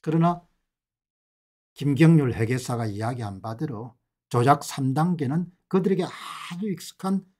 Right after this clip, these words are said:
삶을 살아가는 방도이자 세상을 헤쳐가는 지혜인 거죠. 은폐하라, 조작하라, 조사하려고 하는 자를 무력화시켜라.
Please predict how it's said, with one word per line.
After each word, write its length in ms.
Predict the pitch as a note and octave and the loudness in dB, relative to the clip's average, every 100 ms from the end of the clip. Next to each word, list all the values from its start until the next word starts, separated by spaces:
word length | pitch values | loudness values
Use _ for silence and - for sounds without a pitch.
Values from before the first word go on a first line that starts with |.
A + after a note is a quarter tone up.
| _ _ _ | _ _ _
삶을 480 | - - C3+ C#3 F#3+ | -12 -4 0 4 4
살아가는 480 | E3+ E3 D3 C3+ A#2+ | 2 0 -2 -2 -4
방도이자 760 | C3+ D#3+ C#3+ A2+ G2+ C#3+ D#3+ - _ _ _ _ _ | 0 0 0 -2 -4 -4 -4 -8 _ _ _ _ _
세상을 420 | - - E3 F3+ | -2 -2 0 2
헤쳐가는 540 | D#3+ B2 - D#3+ D3+ C3+ | 0 -2 -4 -4 -4 -6
지혜인 400 | - F3 F#3+ G3 | -4 0 0 0
거죠. 260 | B2 - - _ _ _ _ | -4 -10 -20 _ _ _ _
은폐하라, 680 | D#3 E3 E3 G3 G3 G3+ G3+ _ _ _ | 6 6 4 2 2 0 -4 _ _ _
조작하라, 680 | - B2+ C#3 D3+ - F#3+ G3+ _ _ _ _ _ _ _ | -4 2 2 2 0 0 -2 _ _ _ _ _ _ _
조사하려고 600 | - C#3+ C#3 D#3+ D#3+ D#3+ | 0 0 4 6 6 6
하는 180 | C#3 B2+ | 4 0
자를 300 | B2 C#3 F3 | -2 -2 -4
무력화시켜라. 1000 | A#2+ A#2+ D3 D3+ D3+ C#3 - - C#3+ - | -4 2 2 2 -4 -4 -8 -12 -12 -16